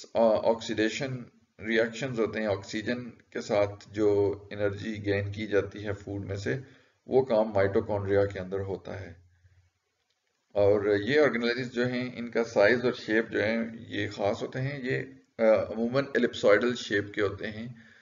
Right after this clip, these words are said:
और इनकी डायमेंशंस जो हैं, वन by टू माइक्रोमीटर होती हैं। अब एक आम बैक्टीरियल सेल की तरह, मतलब mitochondria जो हैं, वो they, they resemble to bacterial cell। And, uh, a eukaryotic cell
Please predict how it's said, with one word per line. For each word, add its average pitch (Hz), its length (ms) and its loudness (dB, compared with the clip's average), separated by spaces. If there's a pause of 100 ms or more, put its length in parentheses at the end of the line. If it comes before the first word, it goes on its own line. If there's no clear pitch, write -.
(280)
और 110 200 2
इनकी 113 220 -4
डायमेंशंस 104 600 2
जो 113 140 -2
हैं, 113 80 -4
वन 117 500 0 (220)
by 104 360 4
टू 117 260 0
माइक्रोमीटर 95 580 -2
होती 98 420 -8
हैं। 107 360 -14 (120)
अब 101 280 -6
एक 113 260 -2
आम 110 220 0
बैक्टीरियल 104 520 0
सेल 98 280 2
की - 120 -8
तरह, - 380 -8 (440)
मतलब 101 480 -2 (120)
mitochondria 107 600 2
जो 107 140 -4
हैं, 107 100 -2
वो 117 220 -2
they, 107 260 4
they 113 180 4
resemble 107 480 2 (300)
to 107 240 -4
bacterial 101 640 -2
cell। 92 280 -2 (1120)
And, 113 340 0
uh, 110 280 8 (1080)
a 113 180 4
eukaryotic 139 460 6 (100)
cell 131 120 4